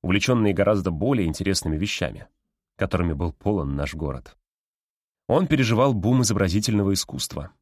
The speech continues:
В две тысячи двадцатом году во Львове открылся музей модернизма, где представлены многие работы тысяча девятьсот шестидесятых — тысяча девятьсот восьмидесятых годов,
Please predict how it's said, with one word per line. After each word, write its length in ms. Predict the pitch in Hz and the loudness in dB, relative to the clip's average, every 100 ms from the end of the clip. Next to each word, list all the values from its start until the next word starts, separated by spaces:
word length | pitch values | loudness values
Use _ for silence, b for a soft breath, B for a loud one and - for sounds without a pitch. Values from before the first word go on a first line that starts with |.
| _ _ _ _ _ - | _ _ _ _ _ -10
В 100 | 73 | -4
две 140 | 90 | -2
тысячи 320 | 98 110 110 | 0 -2 -2
двадцатом 460 | 92 95 - 104 90 | -2 0 0 0 0
году 260 | 87 78 127 | -2 -2 -2
во 140 | 90 | 0
Львове 300 | 80 113 123 | 0 0 0
открылся 420 | 85 - 117 - | -2 -2 0 0
музей 260 | 92 92 107 | 0 2 2
модернизма, 680 | 104 104 113 104 - - - _ _ _ _ - | 2 0 0 -2 -4 -12 -18 _ _ _ _ -4
где 180 | 90 | -2
представлены 560 | - 90 - 117 117 92 | -2 -2 0 2 2 2
многие 520 | 80 82 123 131 104 | 0 2 2 2 2
работы 460 | 92 80 110 120 92 | 0 0 -2 -2 -4
тысяча 420 | - 107 - - | -4 -6 -6 -4
девятьсот 340 | 90 85 107 101 | -4 -2 -4 -4
шестидесятых — 880 | 98 - 85 80 - 110 - - _ _ _ - | -4 -6 -6 -2 0 0 -2 -10 _ _ _ -2
тысяча 400 | 113 - - 95 | -2 -2 -4 -2
девятьсот 380 | 85 80 120 | 0 0 -4
восьмидесятых 640 | 101 95 87 85 98 95 78 | -2 -2 -2 0 -2 -2 -2
годов, 440 | 98 92 - - | -4 -4 -6 -12